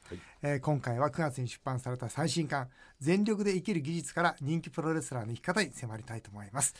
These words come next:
Speaker 2: まあ、あの、たくさんのゲストの方来ていただいてるし、歌手、
Speaker 1: はい。
Speaker 2: 政治家、ね、その他もう本当にあらゆる、あらゆるジャンルの方来てるんですが、
Speaker 1: はい。
Speaker 2: えー、プロレスラー今回初めて。
Speaker 1: ありがとうございます。
Speaker 2: ね、あの、初めて来ていただきました。
Speaker 1: いやー、ようやくね、プロレスラーを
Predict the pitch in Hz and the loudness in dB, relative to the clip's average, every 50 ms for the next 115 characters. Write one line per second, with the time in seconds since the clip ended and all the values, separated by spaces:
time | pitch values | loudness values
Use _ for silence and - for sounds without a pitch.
0 | - - - - - - 214 214 190 185 175 175 165 - - - - - - - | -14 -14 -14 -14 -6 2 4 6 6 6 4 2 -2 -4 0 2 4 4 4 4
1 | 240 262 254 247 214 214 208 208 - 190 180 175 170 165 160 156 147 139 147 - | 4 4 4 4 6 4 2 2 2 2 4 4 4 4 4 4 4 2 0 -4
2 | - - 160 147 160 147 139 139 131 156 139 131 - 147 131 - - 135 135 131 | 0 2 2 2 4 2 2 2 0 0 -2 -2 -2 -6 -6 -4 -2 -2 -2 -2
3 | - 143 139 135 135 131 131 127 127 - - - - - - 110 117 - - - | -2 -4 -2 -2 -2 -2 -2 -4 -6 -8 -16 -18 -10 -2 0 0 0 0 -2 -2
4 | 143 143 139 139 139 139 135 120 123 135 131 127 143 131 131 127 127 120 120 - | 0 0 2 2 0 0 -2 -2 -2 -4 -2 0 0 2 2 4 2 2 0 -2
5 | - - - _ - 139 156 151 139 131 123 - - - - - - - 143 147 | -14 -20 -16 _ -2 0 2 2 2 0 -2 -6 -8 -10 -8 -8 -6 -4 -4 -2
6 | 147 135 131 - 135 131 131 135 139 139 139 139 135 127 131 - 196 220 - _ | -4 -4 -2 -2 0 0 0 0 -2 -2 -2 -2 -2 -4 -4 -6 -8 -10 -8 _
7 | - 214 185 175 160 160 170 208 247 269 262 - - 214 208 220 254 262 254 196 | 0 2 2 4 2 4 6 6 8 6 4 4 2 2 4 6 6 6 6 8
8 | 151 185 190 185 170 151 123 139 143 131 - - 165 147 139 127 131 131 147 139 | 8 8 8 8 6 4 2 0 -2 -2 0 0 2 2 2 0 0 2 2 2
9 | 117 117 123 107 - - - - - 165 160 156 - 165 180 190 190 147 143 139 | 4 4 2 2 2 -4 -8 -2 0 2 2 2 4 6 6 6 6 6 2 -2
10 | 131 - 151 123 139 117 117 127 165 156 139 127 123 104 135 180 190 160 175 175 | -2 -4 -4 -2 -2 0 2 2 2 2 2 4 8 8 10 10 10 8 8 8
11 | 165 151 143 131 123 - - - - - 127 127 139 151 151 147 143 135 123 123 | 10 10 10 8 6 4 0 -4 -2 0 2 2 4 4 4 2 2 0 0 -2
12 | 120 117 - 123 117 135 139 - 110 101 - - - 123 127 123 123 127 139 139 | -2 -2 -4 -4 -2 0 0 0 0 0 0 2 2 4 6 6 6 8 8 6
13 | 131 123 - 135 135 139 131 127 - 120 120 123 117 123 107 - - 104 104 95 | 6 4 4 2 2 2 2 2 0 0 0 2 2 0 -2 -2 -2 0 2 2
14 | 90 82 80 78 78 73 65 | 2 0 0 -2 -4 -4 -2